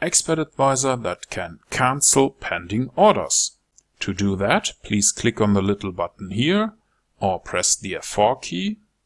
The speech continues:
And once you have done that, please click on File, New, Expert Advisor from Template, Continue.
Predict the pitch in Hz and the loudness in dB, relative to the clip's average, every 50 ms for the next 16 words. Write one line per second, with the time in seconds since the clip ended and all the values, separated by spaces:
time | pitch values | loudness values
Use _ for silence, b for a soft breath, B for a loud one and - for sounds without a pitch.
0 | _ _ _ _ _ _ - 104 104 98 95 95 95 92 92 104 127 160 180 170 | _ _ _ _ _ _ -2 0 0 0 0 -2 -2 -4 -2 0 2 2 2 2
1 | - - - 101 87 - - - - 92 90 90 87 95 123 165 202 202 - - | -2 -2 0 -2 -2 -2 -6 -8 -8 -8 -8 -8 -2 2 4 4 4 2 -2 -10
2 | - _ _ _ _ _ _ _ _ _ _ _ _ _ _ - - 104 95 - | -14 _ _ _ _ _ _ _ _ _ _ _ _ _ _ -8 -6 0 0 0
3 | - - 113 113 - 110 98 90 87 - - - 135 151 156 156 160 165 160 156 | 0 2 0 -2 0 0 -2 -2 -4 -8 -4 0 2 2 2 2 2 0 -2 -4
4 | _ _ _ _ _ _ _ _ _ - 104 104 104 101 104 107 107 107 104 - | _ _ _ _ _ _ _ _ _ -4 2 4 6 6 6 4 2 -2 -6 -10
5 | _ _ _ _ _ _ _ _ _ _ - - - - - - 143 135 120 110 | _ _ _ _ _ _ _ _ _ _ -2 -2 0 0 2 2 2 2 2 2
6 | - - 107 101 95 95 98 95 - - - 82 78 73 - - 131 131 135 131 | -2 2 2 2 4 2 0 -4 -4 -4 -4 -4 -4 -4 -2 0 0 0 0 0
7 | - 135 131 131 - - - _ _ _ _ _ _ _ _ _ _ _ - - | -2 -2 -2 -2 -4 -10 -12 _ _ _ _ _ _ _ _ _ _ _ -18 -10
8 | - 95 87 - - 131 139 147 151 147 151 151 151 143 | -8 -8 -4 -2 0 0 0 0 -2 -4 -4 -6 -8 -8